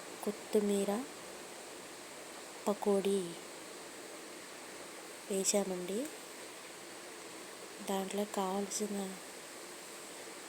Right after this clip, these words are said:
పదార్థాలు, ఇందులో శనగపిండి ఒక పావు కేజీ తీసుకున్నానండి.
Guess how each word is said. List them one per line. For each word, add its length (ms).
పదార్థాలు, 680
ఇందులో 480
శనగపిండి 540
ఒక 140
పావు 240
కేజీ 220
తీసుకున్నానండి. 960